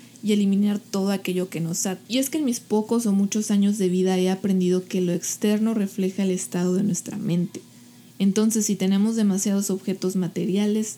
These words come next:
nuestra mente seguramente es un caos.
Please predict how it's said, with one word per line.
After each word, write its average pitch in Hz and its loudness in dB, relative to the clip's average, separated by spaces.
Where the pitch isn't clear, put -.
nuestra 196 -2
mente 202 2
seguramente 190 0
es 190 -4
un 190 0
caos. - -8